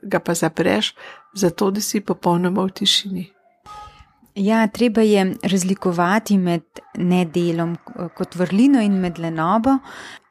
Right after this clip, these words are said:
Speaker 2: in to je nekaj drugega. Čeprav obenem lahko tudi mlajšim, ne samo starejšim, svetujemo, da se vadijo v nedelu, torej v tej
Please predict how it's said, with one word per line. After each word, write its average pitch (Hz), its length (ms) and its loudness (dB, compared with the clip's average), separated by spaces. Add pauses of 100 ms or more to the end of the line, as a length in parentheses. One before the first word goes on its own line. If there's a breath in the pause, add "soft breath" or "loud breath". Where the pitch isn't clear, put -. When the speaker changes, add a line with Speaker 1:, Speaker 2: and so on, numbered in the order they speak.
(140)
Speaker 2:
in 196 340 2 (520)
to 294 160 4
je 311 140 6
nekaj 220 320 2
drugega. 160 720 -4 (440)
Čeprav 269 460 2 (140)
obenem 247 560 2
lahko 262 680 2 (100)
tudi 254 260 2
mlajšim, 190 720 0 (360 loud breath)
ne 190 100 2
samo 208 260 2
starejšim, 190 640 0 (480 loud breath)
svetujemo, 180 880 0 (320 loud breath)
da 170 220 -4
se 175 400 0
vadijo 160 720 -2
v 180 60 -4
nedelu, 160 580 -2
torej 165 280 -4
v 165 60 -4
tej 165 320 0